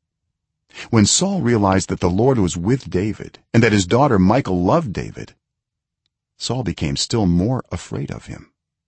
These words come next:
and he remained his enemy the rest of his days.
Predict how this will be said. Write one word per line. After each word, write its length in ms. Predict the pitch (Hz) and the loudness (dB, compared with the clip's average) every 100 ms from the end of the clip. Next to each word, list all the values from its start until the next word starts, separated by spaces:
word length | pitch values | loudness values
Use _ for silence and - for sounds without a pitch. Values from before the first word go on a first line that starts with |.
| _ - - | _ -6 2
and 100 | 110 | 4
he 80 | 120 | 6
remained 460 | 104 104 139 151 | 8 8 8 6
his 180 | 113 85 - | 4 0 -2
enemy 540 | 135 104 60 - - _ | -2 -2 -4 -10 -20 _
the 100 | - | -8
rest 400 | 73 82 101 - _ | -6 -4 -4 -8 _
of 140 | 95 | -6
his 200 | 101 90 | -4 -6
days. 680 | 85 76 - - - - - | -6 -12 -14 -20 -16 -12 -12